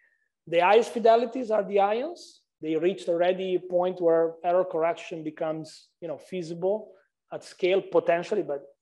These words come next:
they have scalability problems and, uh, they're slow. And then, uh, the num-, the most number of qubits in a legitimate quantum system and quantum evolution system is through the analog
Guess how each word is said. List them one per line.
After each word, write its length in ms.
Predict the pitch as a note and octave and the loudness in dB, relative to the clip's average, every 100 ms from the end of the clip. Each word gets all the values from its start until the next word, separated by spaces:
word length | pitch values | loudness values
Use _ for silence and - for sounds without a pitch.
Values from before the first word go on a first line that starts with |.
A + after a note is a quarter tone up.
| - | -10
they 120 | D3 | -6
have 140 | D3+ | -6
scalability 600 | D3 - D3 C#3+ D#3 D#3+ E3 | -6 -6 -6 -4 -6 -6 -2
problems 580 | E3+ E3 F#3+ G#3+ - - | 0 0 -4 -10 -14 -16
and, 280 | D3+ C#3 C#3 | -14 -14 -14
uh, 360 | C3 - D3+ C3+ | -16 -12 -12 -10
they're 120 | C#3 C3 | -12 -16
slow. 380 | - C#3 G#3+ _ _ _ - - - - _ | -12 -10 -10 _ _ _ -20 -20 -20 -20 _
And 120 | F#3 F#3 | 0 6
then, 300 | G#3 G#3+ G#3 - | 6 6 0 0
uh, 140 | F3+ | 0
the 160 | E3+ F3+ | 4 2
num-, 380 | F#3 G3+ G#3+ E3+ | 4 0 -2 -2
the 80 | F3 | 4
most 300 | A3 C4 B3 | 4 4 4
number 220 | A3 F#3+ | 2 2
of 140 | F3 | -2
qubits 420 | - B3 F#3+ G3+ - - - | -4 -2 -2 -2 -10 -20 -14
in 140 | E3+ | -8
a 60 | D#3+ | -2
legitimate 720 | D#3+ D#3 F3+ F#3 F#3 F3 F3 D3+ - | 0 0 -4 -4 0 0 0 -8 -8
quantum 400 | - E3+ E3 D#3+ | -4 -2 -2 -8
system 440 | C#3+ G#3 G3 - D#3+ | -6 -4 -4 -6 -8
and 100 | D3+ | -4
quantum 300 | F3+ E3+ D#3 | -4 -4 -2
evolution 260 | D#3+ - | -4 -6
system 420 | - G#3+ G#3 F3 E3 | -8 -8 -6 -10 -8
is 180 | D#3 - | -10 -10
through 220 | E3+ D#3+ | -8 -8
the 160 | D#3+ E3 | -8 -4
analog 720 | F3+ F3+ E3 D#3 D3 D3 | -4 0 2 2 2 -2